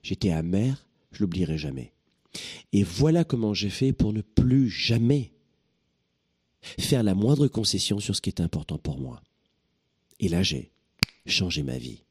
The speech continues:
Tu vois, le développement personnel, c'est de la connerie, le coaching, ça sert à rien. Ben moi, ça a changé ma vie et celle de dizaines de milliers de mes étudiants dans le monde, dans plus de quarante pays, et chaque année. Pas mal, hein, pour un truc qui est une connerie.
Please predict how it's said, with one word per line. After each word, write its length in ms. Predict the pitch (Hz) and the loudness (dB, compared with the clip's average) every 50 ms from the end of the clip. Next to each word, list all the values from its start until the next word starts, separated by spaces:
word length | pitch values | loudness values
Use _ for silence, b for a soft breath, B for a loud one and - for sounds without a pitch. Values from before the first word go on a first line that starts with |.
| - | -4
Tu 80 | - 98 | 0 2
vois, 120 | 110 147 | 2 4
le 100 | 175 151 | 4 4
développement 360 | 95 101 95 85 98 - 90 92 | 2 2 2 2 0 0 0 -2
personnel, 380 | - 85 - - 101 101 104 - | -2 -2 0 0 0 0 0 0
c'est 100 | - 95 | -2 -2
de 60 | - | -2
la 60 | 80 | -2
connerie, 320 | - - 95 98 147 185 | -2 0 0 2 2 2
le 60 | 180 143 | 2 2
coaching, 260 | - 104 - 113 104 | 2 2 0 0 0
ça 120 | - 98 | 0 -2
sert 160 | 90 - 90 | -2 -2 -2
à 60 | 87 90 | 0 0
rien. 220 | 110 151 185 214 - B B B B B B B B - - - | 0 0 0 -2 -4 B B B B B B B B -8 -8 -10
Ben 100 | - - - | -6 -4 -2
moi, 120 | 82 95 | -2 -2
ça 120 | 95 - 92 | -2 -2 -4
a 20 | |
changé 280 | 85 - 90 85 85 80 | -4 -4 -4 -4 -4 -4
ma 140 | 71 71 | -4 -4
vie 200 | 71 82 139 170 B B B B B B B B | -4 -2 -4 -4 B B B B B B B B
et 60 | - | -2
celle 240 | - - 131 123 110 | 0 0 0 0 0
de 100 | 104 104 | 0 0
dizaines 500 | 95 92 98 131 139 131 135 151 139 131 | 0 0 0 0 2 2 2 2 2 0
de 80 | 110 101 | 0 -2
milliers 280 | 95 95 90 98 101 | -2 -2 -2 -2 0
de 60 | 95 | 0
mes 180 | 92 90 82 85 | 0 -2 -2 -2
étudiants 440 | 80 - - 78 69 78 80 78 80 | -6 -6 -8 -10 -4 -4 -2 -2 -2
dans 120 | 73 65 | -4 -4
le 100 | 67 67 | -6 -6
monde, 340 | 64 65 65 65 73 76 - - _ _ _ _ _ _ _ - | -6 -6 -4 -4 -6 -6 -8 -12 _ _ _ _ _ _ _ -4
dans 120 | - 80 | -2 -2
plus 180 | - - 104 101 | 2 2 2 2
de 40 | - | 2
quarante 320 | - 104 78 73 73 76 | 0 -2 -2 -2 -4 -6
pays, 320 | - - 64 64 64 - - _ _ _ _ - | -6 -6 -6 -6 -8 -12 -14 _ _ _ _ -8
et 60 | - | -6
chaque 300 | 87 - - 67 - - | -4 -4 -6 -6 -8 -10
année. 240 | - - 87 90 _ _ _ _ _ _ _ _ _ _ _ _ _ _ _ _ _ _ _ _ _ _ _ | -14 -14 -16 -18 _ _ _ _ _ _ _ _ _ _ _ _ _ _ _ _ _ _ _ _ _ _ _
Pas 80 | - 127 | -8 -2
mal, 220 | 139 90 143 160 | 0 2 4 4
hein, 120 | 143 143 160 | 4 4 2
pour 160 | 156 - 98 | 2 0 0
un 60 | 92 | 0
truc 180 | - - 98 - | 0 -2 -4 -4
qui 100 | - 104 | -6 -8
est 80 | - - | -6 -6
une 80 | 87 | -6
connerie. 380 | 85 - 87 80 82 85 92 - | -4 -2 -2 -2 -4 -6 -10 -12